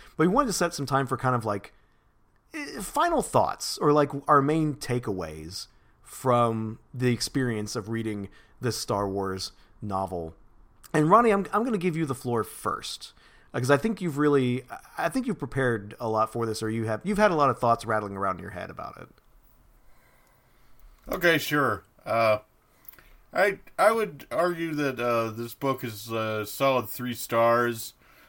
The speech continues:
Speaker 2: I said before that it, it was gonna, like, gain or, or lose a half star depending on how it stuck the ending, but I, I would say it stuck the ending because I, I had the misconception that the, uh, that the book would take, like,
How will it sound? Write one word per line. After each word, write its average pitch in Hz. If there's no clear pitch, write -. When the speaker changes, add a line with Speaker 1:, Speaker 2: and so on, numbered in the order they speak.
Speaker 2:
I 107
said 143
before 123
that 101
it, 85
it 110
was 110
gonna, 107
like, 98
gain 117
or, 98
or 98
lose 107
a 101
half 104
star 110
depending 104
on 101
how 104
it 95
stuck 117
the 110
ending, 120
but 180
I, 151
I -
would 202
say 185
it 139
stuck 160
the 143
ending 110
because 104
I, 143
I 180
had 233
the 160
misconception 147
that 104
the, 113
uh, 101
that 143
the 143
book 151
would 139
take, 127
like, 117